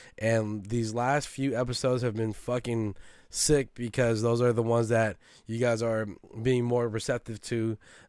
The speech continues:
Um, and I think, I mean, for the most part, if you're listening to this podcast,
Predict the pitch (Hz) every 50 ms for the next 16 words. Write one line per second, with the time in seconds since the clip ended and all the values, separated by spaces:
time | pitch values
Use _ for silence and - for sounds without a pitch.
0 | - - 107 110 110 110 107 104 - 107 113 110 107 104 - - 127 123 123 -
1 | - 110 117 120 120 113 113 110 101 - - - - 147 147 160 165 160 151 -
2 | - 120 110 110 110 104 - 120 123 120 123 127 - 127 120 104 - 110 107 101
3 | - - 110 104 104 - - 107 101 101 104 101 -